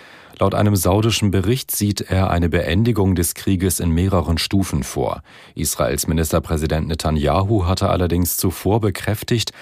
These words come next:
man werde bis zum vollständigen Sieg über die islamistische Hamas weiterkämpfen.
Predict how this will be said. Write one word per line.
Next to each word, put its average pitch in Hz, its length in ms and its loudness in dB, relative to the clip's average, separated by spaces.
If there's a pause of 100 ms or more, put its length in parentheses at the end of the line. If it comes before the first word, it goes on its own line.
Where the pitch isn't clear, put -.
(160)
man 87 200 0
werde 95 320 2
bis 101 240 -2
zum 92 200 0
vollständigen 87 760 0
Sieg 85 320 0
über 78 220 -2
die 65 200 -4
islamistische 71 720 -2
Hamas 73 380 -2
weiterkämpfen. - 840 -6